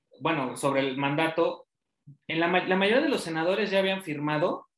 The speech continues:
días antes sobre la reforma al Poder Judicial de la Federación. Eh,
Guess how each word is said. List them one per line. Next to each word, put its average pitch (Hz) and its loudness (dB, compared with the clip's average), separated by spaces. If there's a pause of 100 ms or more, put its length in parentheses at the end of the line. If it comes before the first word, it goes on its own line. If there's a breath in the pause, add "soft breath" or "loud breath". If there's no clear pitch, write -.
(140)
días 160 0
antes - -6
sobre 131 0
la 135 0
reforma 165 -2 (180)
al 110 -14
Poder 139 -4
Judicial 127 -4
de 127 -4
la 123 -8
Federación. 170 -2 (640)
Eh, 127 -4